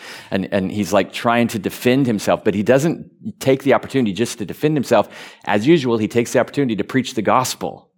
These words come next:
to them. And he ends up saying to them, "Now, why do you," so, so it's, it's interesting. They wanted to kill him. It's, it's like they're ready to lynch him at this moment.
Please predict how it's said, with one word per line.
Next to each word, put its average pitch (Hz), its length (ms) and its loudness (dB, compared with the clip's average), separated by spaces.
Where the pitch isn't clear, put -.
to 113 120 -2
them. 85 320 0
And 120 100 4
he 143 60 6
ends 143 120 4
up 143 100 4
saying 135 360 2
to 123 100 -2
them, 107 260 4
"Now, 185 400 6
why 190 440 6
do 208 100 2
you," 208 140 2
so, - 180 0
so 123 220 0
it's, - 120 -8
it's 117 280 -2
interesting. 87 420 -4
They 170 140 8
wanted 220 300 4
to - 100 -10
kill 170 420 4
him. - 440 -6
It's, 104 120 -6
it's - 160 -4
like 123 140 2
they're 156 140 6
ready 147 280 4
to 123 180 -4
lynch 107 640 0
him 62 420 -8
at 101 100 -6
this 113 180 0
moment. 101 340 2